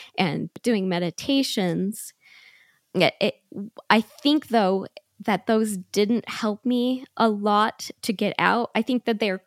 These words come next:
good once you're out of the relationship, but I think that I disassociated them. I disassociated with them more because it's like, "I'm gonna manifest my new life." And then I was just in my head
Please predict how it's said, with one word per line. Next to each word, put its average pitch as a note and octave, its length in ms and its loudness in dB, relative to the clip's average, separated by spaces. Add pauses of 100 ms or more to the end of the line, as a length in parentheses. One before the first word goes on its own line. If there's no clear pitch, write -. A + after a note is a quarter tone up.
good G#3+ 380 0
once G#3 320 0
you're F#3 220 -2
out F3 260 2
of A3 140 -4
the B3 440 -2
relationship, A#3 840 -2 (240)
but A3+ 100 2
I A3 100 4
think D4+ 380 0
that E3+ 560 -2 (480)
I G3 100 4
disassociated A3 1120 -2
them. A#3 320 0 (280)
I G3+ 80 2
disassociated G#3+ 1040 -2
with G#3 240 -2
them F#3 140 -2
more F#3+ 280 -2
because G3+ 300 -6
it's - 160 -14
like, - 140 -10
"I'm G#3 100 0
gonna G3 160 0
manifest G3+ 640 0
my G#3 120 0
new G#3 200 0
life." C4 460 0 (540)
And A3 140 4
then A#3+ 140 4
I A#3 140 6
was G#3 200 0
just G#3 220 0
in A3 180 4
my G3 200 2
head A3+ 320 0